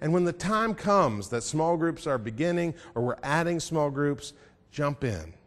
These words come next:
participate in that, because it's a great way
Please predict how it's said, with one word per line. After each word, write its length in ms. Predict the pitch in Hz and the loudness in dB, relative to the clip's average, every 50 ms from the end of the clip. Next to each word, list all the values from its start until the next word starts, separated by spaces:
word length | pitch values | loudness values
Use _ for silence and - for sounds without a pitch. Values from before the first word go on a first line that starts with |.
| _ _ _ _ _ | _ _ _ _ _
participate 720 | - 131 127 - 180 180 - - 156 123 - 123 107 101 | -8 -8 -6 -6 -6 -4 -4 -6 -6 -6 -2 -2 -2 -2
in 140 | 92 95 95 | -2 -4 -6
that, 240 | 90 87 90 80 - | -6 -8 -8 -10 -10
because 340 | - 101 110 120 110 98 92 | -10 -6 -4 -4 -4 -4 -8
it's 140 | 92 - 101 | -12 -12 -10
a 20 | |
great 320 | 87 87 120 127 131 117 | -6 -2 0 0 0 0
way 320 | 104 107 113 107 104 101 | -2 -2 0 0 0 -2